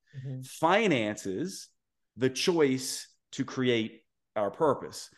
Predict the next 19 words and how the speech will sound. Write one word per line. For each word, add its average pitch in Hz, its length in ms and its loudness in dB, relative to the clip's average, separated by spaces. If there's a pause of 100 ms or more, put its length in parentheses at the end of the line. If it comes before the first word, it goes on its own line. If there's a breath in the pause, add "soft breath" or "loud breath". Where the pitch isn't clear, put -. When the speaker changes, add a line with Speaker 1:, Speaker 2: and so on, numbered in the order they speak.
(320 soft breath)
Speaker 2:
That's 170 280 4
more 208 380 6
likely 160 520 4
the 135 100 2
case 131 380 0
for - 160 -2
almost 131 520 0
everybody. 107 520 0
Now, 113 200 -2
I 170 160 4
happen 165 460 0
to 151 100 0
be 131 180 2
someone 127 380 0
who's 127 180 2
incredibly 139 640 2
privileged 131 520 0
and 127 160 2
lucky 120 420 2